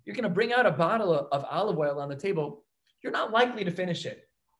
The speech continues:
But wine, you could knock off a bunch of bottles of wine in the same meal. So the Gemara says, because the style of the way we eat these foods, because they're different, so therefore we treat them differently.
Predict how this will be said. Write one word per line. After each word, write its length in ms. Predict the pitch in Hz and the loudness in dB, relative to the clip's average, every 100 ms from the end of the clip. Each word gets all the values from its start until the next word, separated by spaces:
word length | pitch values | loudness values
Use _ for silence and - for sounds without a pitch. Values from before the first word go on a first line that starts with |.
| 220 | 0
But 160 | 226 | 4
wine, 500 | 180 311 349 208 220 | 6 8 8 6 0
you 120 | 233 262 | -6 -4
could 180 | 311 | 0
knock 240 | 294 320 320 | 6 8 8
off 140 | 294 | 6
a 40 | 214 | 6
bunch 240 | 233 - | 2 2
of 80 | 240 | 2
bottles 280 | 240 277 220 | 4 4 4
of 100 | 220 | 4
wine 280 | 254 302 220 | 4 4 4
in 60 | |
the 80 | 196 | -2
same 240 | 185 247 247 | 0 -2 0
meal. 240 | 285 156 | 0 0
So 100 | 156 | -2
the 100 | 165 | -4
Gemara 240 | 190 247 | -4 -4
says, 200 | 226 226 | -2 -2
because 360 | 175 185 262 214 | -4 0 0 0
the 80 | 185 | -2
style 540 | - - 190 277 254 | -6 -4 -2 0 0
of 140 | 175 165 | 0 0
the 60 | |
way 180 | 165 233 | 0 0
we 80 | 262 | -2
eat 240 | 247 262 | -6 -8
these 220 | 262 226 - | -8 -8 -8
foods, 580 | 269 311 220 208 175 - _ _ - | -6 -4 -2 -4 -6 -12 _ _ -6
because 380 | - 277 320 | 2 6 6
they're 120 | 285 247 | 4 0
different, 280 | 339 330 | 0 0
so 80 | 240 | 0
therefore 720 | 190 233 320 - 269 359 370 | 8 10 10 6 2 4 4
we 100 | 247 | 2
treat 220 | - 285 302 | -2 -4 -4
them 120 | 302 | -2
differently. 520 | 294 330 311 170 | -2 0 0 -2